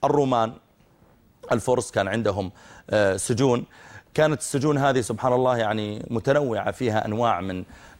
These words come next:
الذل. آه، أحيانًا جاء عن بعضهم أنه كان يسجن في بيت من ملح، بيت من يص-، يصنع أساساته من ملح جامد، ثم إذا غضب على المسجون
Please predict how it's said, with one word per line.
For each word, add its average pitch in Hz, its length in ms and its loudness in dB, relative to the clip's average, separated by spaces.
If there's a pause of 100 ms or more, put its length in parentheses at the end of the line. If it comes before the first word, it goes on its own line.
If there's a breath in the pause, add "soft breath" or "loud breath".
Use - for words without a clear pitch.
الذل. 117 600 0
آه، 92 440 -2 (460 loud breath)
أحيانًا 131 540 0 (500 loud breath)
جاء 135 180 2
عن 113 220 2
بعضهم 107 480 -2
أنه 107 340 -4
كان 135 300 2
يسجن 123 540 0
في 104 280 -2
بيت 127 380 2
من 107 300 0
ملح، - 380 0 (1120 soft breath)
بيت 127 420 0 (120)
من 104 280 -4
يص-، 117 300 0
يصنع 123 520 -2
أساساته 113 680 0
من 104 220 -2
ملح - 360 -2 (340 soft breath)
جامد، 131 340 0 (520 soft breath)
ثم 151 260 2
إذا 127 320 2
غضب 151 340 0
على 117 180 2
المسجون 117 500 0